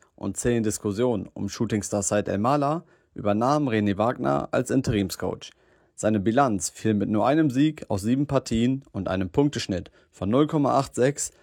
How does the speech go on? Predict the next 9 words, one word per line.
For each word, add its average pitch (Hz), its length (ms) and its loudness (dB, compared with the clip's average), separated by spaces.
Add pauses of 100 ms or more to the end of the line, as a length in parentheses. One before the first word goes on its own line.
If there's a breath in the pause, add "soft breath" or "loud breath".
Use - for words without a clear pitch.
statistisch 113 600 0
schwach 110 240 2
aus. - 340 -6 (580 soft breath)
Dennoch 175 280 4
beförderte 135 580 2
Geschäftsführer 107 600 0
Sport - 580 0
Thomas 98 320 0
Kessler 127 560 0